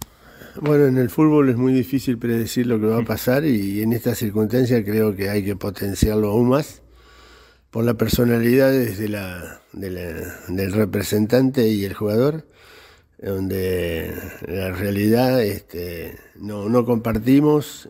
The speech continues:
Speaker 1: en, fuera de la cancha en, en la mayoría de las cosas. Eh, pero bueno, eso hace que sería... Eh, muy arriesgado dar un pronóstico. Creo que,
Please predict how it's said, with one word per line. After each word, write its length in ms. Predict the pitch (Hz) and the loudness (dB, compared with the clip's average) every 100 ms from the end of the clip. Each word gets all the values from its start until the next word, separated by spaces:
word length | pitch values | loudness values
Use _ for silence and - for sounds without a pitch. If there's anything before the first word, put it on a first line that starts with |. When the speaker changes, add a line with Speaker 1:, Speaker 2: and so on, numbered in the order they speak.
| - | -14
Speaker 1:
en, 380 | 92 87 82 - _ _ | -12 -10 -14 -16 _ _
fuera 300 | - 123 113 | 0 2 4
de 100 | 110 | 2
la 160 | 107 | 0
cancha 380 | 104 127 127 120 | 2 2 4 0
en, 380 | 98 98 85 76 _ - - _ | 0 -6 -10 -14 _ -20 -20 _
en 580 | - 98 92 90 90 85 - | -10 -6 -6 -6 -8 -10 -10
la 180 | - 101 | -4 -2
mayoría 480 | 104 101 107 123 123 | 0 0 4 4 4
de 100 | 113 | 2
las 140 | 98 | -2
cosas. 560 | - 135 - 160 - - _ _ - - - - | -4 -6 -2 -6 -6 -20 _ _ -20 -20 -20 -16
Eh, 720 | - 107 104 104 98 95 92 90 85 87 82 - | -6 -2 -2 0 -2 -2 -4 -6 -8 -10 -14 -10
pero 180 | - 104 | -6 0
bueno, 340 | 113 101 - - - | 0 0 -8 -10 -2
eso 380 | 120 - 120 120 | -2 2 2 2
hace 340 | 110 135 127 | 0 0 0
que 360 | - 110 104 95 | 0 0 0 0
sería... 880 | 104 110 110 104 101 98 95 90 80 - - _ _ _ | 0 0 0 0 -2 -6 -6 -8 -12 -18 -20 _ _ _
Eh, 200 | 104 110 | -4 2
muy 260 | 117 139 147 | 4 6 6
arriesgado 760 | 131 127 123 131 139 151 143 | 4 2 0 0 2 2 2
dar 160 | 131 131 | 2 2
un 100 | 127 | 2
pronóstico. 640 | 120 120 139 120 110 104 98 | 0 0 0 -2 -6 -4 -4
Creo 300 | 110 113 98 | -2 -2 -2
que, 480 | 98 95 90 85 | -8 -10 -12 -14